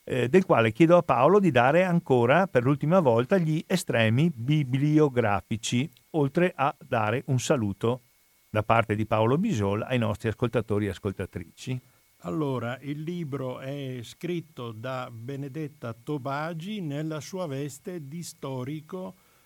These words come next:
Speaker 2: eh, laureato all'Università di Bristol con un dottorato di ricerca e che attualmente continua la sua attività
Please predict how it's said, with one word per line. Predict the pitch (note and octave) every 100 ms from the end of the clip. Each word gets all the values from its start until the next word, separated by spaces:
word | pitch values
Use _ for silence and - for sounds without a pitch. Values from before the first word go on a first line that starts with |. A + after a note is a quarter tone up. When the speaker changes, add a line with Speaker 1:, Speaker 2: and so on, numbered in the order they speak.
| _ _ _ _ _ _ _
Speaker 2:
eh, | - C#3 C3 C#3 C3+ C3 C3 B2+
laureato | A#2+ C3+ E3 F#3 C#3 A#2+ A#2+ B2
all'Università | D#3 D3 C#3 B2 B2 C#3 B2 A#2
di | A#2 F3
Bristol | B2+ G#2+ G#2+ _ D3 C3+
con | - C#3 D3+
un | D3+
dottorato | C#3 C#3+ - C3 A#2 G#2+ -
di | A2 B2+
ricerca | F3+ - C#3 B2 - G3+ G3+ F#3
e | B2
che | A#2+ C#3+
attualmente | C3+ E3 D#3+ C#3+ A#2 A2 A2+
continua | E3 C3+ A#2+ B2 D3 D3 D3+ D3
la | B2 A#2
sua | G#2 E3 C#3
attività | A#2+ C#3 D3 B2 - A#2